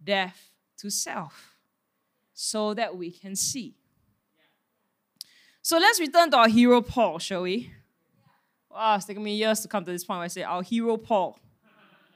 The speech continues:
I've been so angry with him for so long. <laughs> Apostle Paul is the author, the author of the majority of the New Testament.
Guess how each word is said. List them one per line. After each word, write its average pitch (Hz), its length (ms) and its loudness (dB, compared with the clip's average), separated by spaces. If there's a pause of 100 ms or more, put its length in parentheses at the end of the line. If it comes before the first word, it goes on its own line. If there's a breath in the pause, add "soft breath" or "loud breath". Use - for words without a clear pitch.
(480 soft breath)
I've 196 140 -4
been 226 120 0
so 233 160 0
angry 226 360 2
with 180 100 -2
him 180 140 -4
for 175 120 -10
so 185 180 -2
long. 190 340 -2
<laughs> - 100 -10 (1900 loud breath)
Apostle 415 640 6
Paul 359 420 8
is 226 240 -2
the 247 80 -2
author, 262 600 2
the 262 120 6
author 339 440 10
of 226 380 8
the 226 80 -4
majority 233 720 2
of 208 140 0
the 175 80 -10
New 190 180 -2
Testament. 185 640 -4